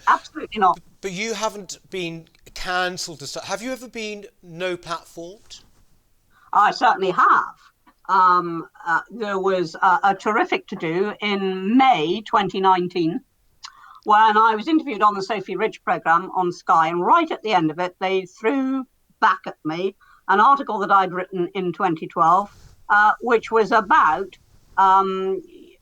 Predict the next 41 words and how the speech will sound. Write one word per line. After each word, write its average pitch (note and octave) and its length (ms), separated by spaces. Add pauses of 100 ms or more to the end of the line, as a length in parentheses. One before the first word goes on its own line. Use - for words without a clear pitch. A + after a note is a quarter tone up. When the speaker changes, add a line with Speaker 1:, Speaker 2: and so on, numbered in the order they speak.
(360)
Speaker 1:
whether A3 280
or G3 240
not, E3 320 (580)
uh, F#3 400
people G3 380
who F#3+ 360
are E3+ 360 (100)
gay, C#4 420 (460)
uh, F3+ 280
could G#3+ 240
in G#3 100
the G3 100
future F#3+ 560
possibly F#3+ 460
transition, F#3+ 760 (360)
uh, E3+ 160 (100)
to B3+ 80
not E4 240
being D#3 180
so. - 160 (760)
And - 140
all F#4+ 220 (100)
I F#4 60
said C4 240
on D#3+ 160
that D3+ 240
programme D3 560
was, D#3 340
and F#3 100
I F3+ 60
never C4+ 220
talked - 360
about E3 240
gay D#3+ 220
cures A3 480
and D#3+ 80
never A#3 160
said E3+ 220
anything C4+ 320
like D3+ 240
that F3+ 160